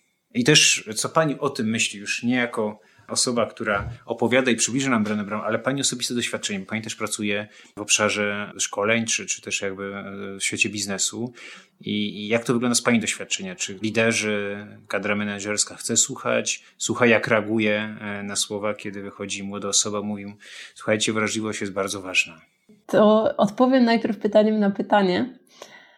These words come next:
Speaker 2: Czym się różni zwykły człowiek w codzienności od, y, czło-, zwykłego człowieka w pracy?
Speaker 1: Że może jest większa presja na wynik w pracy i na taką,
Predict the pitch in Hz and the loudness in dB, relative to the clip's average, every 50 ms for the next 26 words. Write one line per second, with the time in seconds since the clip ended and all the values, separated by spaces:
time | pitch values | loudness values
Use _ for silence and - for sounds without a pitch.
0 | _ - - - - 277 277 262 - 277 240 226 226 233 240 226 214 214 208 202 | _ -12 -2 4 8 8 8 8 6 6 6 6 6 6 4 4 6 8 8 8
1 | 202 214 240 - - - 196 - 202 208 254 247 247 - 214 202 202 - - 226 | 8 6 4 2 0 -2 0 2 4 4 4 4 6 4 4 4 4 2 4 6
2 | 208 202 196 180 190 190 185 - - - 196 - - 226 196 190 202 202 202 202 | 6 6 6 6 4 2 0 -2 -12 -14 -8 -2 0 2 4 6 6 6 8 8
3 | 208 220 214 - - 247 - - 208 196 208 - - - 196 196 - - 208 196 | 6 4 2 2 2 2 4 4 4 2 0 -4 -2 -2 -2 -2 0 2 4 4
4 | - 190 196 202 214 214 - 214 208 214 202 202 - 208 185 196 196 - 190 185 | 4 4 4 2 2 2 2 2 4 2 2 2 0 0 0 0 2 2 0 0
5 | - - 196 175 175 175 - - 170 185 175 - - _ _ _ _ _ _ _ | 4 4 6 6 6 4 0 0 0 0 0 -4 -10 _ _ _ _ _ _ _
6 | _ _ _ _ - - 107 110 113 120 120 127 120 110 113 131 143 147 - - | _ _ _ _ -6 -2 2 4 6 8 8 6 6 6 6 6 6 6 6 6
7 | 139 - - 135 127 - - 143 127 120 120 120 110 107 110 120 113 117 127 165 | 4 4 2 2 4 4 4 4 4 4 4 2 2 2 2 2 4 4 2 0
8 | - - - - - - - - - - - 113 107 104 - - - 120 135 160 | 0 -6 -12 -12 -12 -16 -20 -14 -4 2 4 6 6 6 6 4 4 2 -2 -2
9 | 165 78 - - 113 110 110 110 107 107 110 110 110 - 110 110 - - 110 110 | -4 -6 -8 -6 -4 -4 0 0 2 2 2 0 0 -2 -2 -2 -2 -4 -2 -2
10 | 110 110 110 110 | -2 -2 -4 -6